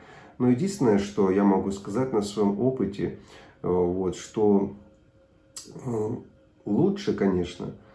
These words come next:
э, просто верить и понимать, что они и так будут делать. То есть говоришь ты что-то, не говоришь, они и так делают. Вот помните, и приступили к Иисусу ангелы, и служили ему. Они и так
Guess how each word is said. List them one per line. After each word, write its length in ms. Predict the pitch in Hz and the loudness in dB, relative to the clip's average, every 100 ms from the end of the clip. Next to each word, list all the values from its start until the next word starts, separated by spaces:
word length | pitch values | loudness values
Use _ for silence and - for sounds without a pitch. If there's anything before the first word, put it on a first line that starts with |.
| - - - - | -20 -20 -18 -8
э, 140 | 95 - | -8 -4
просто 420 | 127 160 - 107 - - - - - | -2 -2 0 0 0 -12 -12 -10 0
верить 340 | - 170 147 113 | 6 8 8 4
и 40 | |
понимать, 520 | 101 110 113 117 135 113 | 2 4 6 6 4 2
что 240 | - 110 | 0 4
они 240 | 117 127 127 | 6 6 6
и 60 | |
так 300 | - 98 87 | 4 2 2
будут 320 | 85 90 85 101 | 0 -2 -4 -4
делать. 480 | 90 90 - - - _ _ | -4 -4 -8 -14 -20 _ _
То 60 | - | -16
есть 200 | - - | -14 -2
говоришь 460 | 113 113 139 180 | 4 4 4 0
ты 120 | - | -4
что-то, 320 | 113 - 101 104 | -8 -8 -2 2
не 140 | 101 | 4
говоришь, 440 | 101 101 104 95 - | 4 4 2 0 -2
они 240 | 104 110 | -2 0
и 20 | 107 | -2
так 360 | 110 123 104 | 0 -2 -2
делают. 420 | 98 98 87 90 | 2 2 2 -4
Вот 140 | - 82 | -10 -2
помните, 340 | 160 156 104 | 2 2 2
и 100 | 90 | -2
приступили 720 | 110 113 110 123 104 175 180 170 | -2 -2 -2 -4 -2 0 0 0
к 120 | - | 0
Иисусу 460 | 131 - 123 - | -2 -2 -6 -2
ангелы, 360 | 113 110 98 98 | -2 0 -2 0
и 40 | 123 | -2
служили 480 | - 117 98 90 87 | -2 -2 2 2 0
ему. 160 | - - | -6 -6
Они 280 | 123 143 151 | 0 4 4
и 40 | |
так 360 | 151 113 104 | 4 0 0